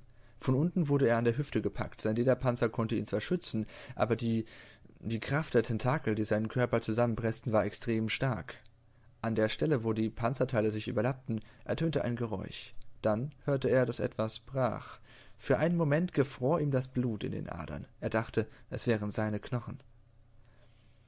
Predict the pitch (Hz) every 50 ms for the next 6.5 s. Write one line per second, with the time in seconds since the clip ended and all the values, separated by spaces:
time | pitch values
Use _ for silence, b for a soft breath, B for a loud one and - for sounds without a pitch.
0 | b - - - - 135 156 160 143 131 117 120 123 - - 135 156 170 131 107
1 | - - - - b b b b b b b b b b - - 107 117 117 117
2 | 110 113 113 113 113 - 107 110 - 117 113 107 113 107 104 101 - - - 104
3 | - - - - - - - - - - - - - - - b b b b b
4 | b b b b - 113 110 123 123 135 147 143 151 139 131 120 - - 139 143
5 | - - 107 104 110 - - 117 104 - 104 104 113 120 120 - - 117 110 110
6 | 107 107 104 107 107 107 110 113 120 117